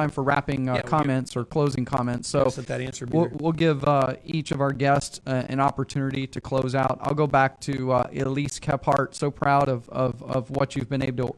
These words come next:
Speaker 1: to, able to accomplish over the years, Elise, that you've been, uh, uh, partnered with the show in the sense of being a contributor. Um, so Elise, you have closing comments and you have the floor.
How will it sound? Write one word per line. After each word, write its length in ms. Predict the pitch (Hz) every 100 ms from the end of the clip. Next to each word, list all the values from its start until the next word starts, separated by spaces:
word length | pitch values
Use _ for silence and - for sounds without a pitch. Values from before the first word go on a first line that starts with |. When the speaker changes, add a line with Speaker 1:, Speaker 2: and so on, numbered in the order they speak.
| -
Speaker 1:
to, 40 |
able 220 | 135 131
to 140 | - 127
accomplish 500 | 120 139 135 131 151
over 160 | 131
the 120 | 127
years, 340 | 123 135 131 -
Elise, 340 | 123 135 131
that 180 | 123 -
you've 200 | 135 127
been, 280 | 139 135 123 - - - -
uh, 380 | 127 120 117 113 117
uh, 320 | - 117 123
partnered 500 | - 151 139 135 127
with 120 | 131
the 80 | 120
show 280 | - 143 135
in 100 | 127
the 80 | 120
sense 320 | - 131 123
of 140 | 123 117
being 240 | 147 131
a 40 |
contributor. 600 | 120 123 - 156 139 143 143 - - - -
Um, 360 | - 123 117 120
so 140 | -
Elise, 440 | 156 139 160 156 -
you 140 | 147
have 280 | 143 151 135
closing 400 | - 151 147 135
comments 480 | - 147 143 139 -
and 100 | 131
you 80 | 131
have 200 | 131 127
the 80 | 123
floor. 280 | - 110